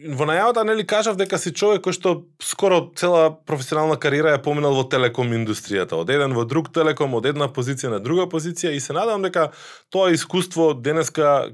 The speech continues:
ќе не води да одговориме на што е можно повеќе прашања. Во моментов сте, е,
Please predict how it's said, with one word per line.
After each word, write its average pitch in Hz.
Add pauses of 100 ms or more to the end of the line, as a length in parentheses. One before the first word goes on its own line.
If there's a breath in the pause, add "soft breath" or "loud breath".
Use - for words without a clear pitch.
(140)
ќе 131
не 117
води 139
да 131
одговориме 131
на 117
што 135
е 120
можно 113
повеќе 98
прашања. 90 (400 loud breath)
Во 123
моментов 170
сте, 131
е, -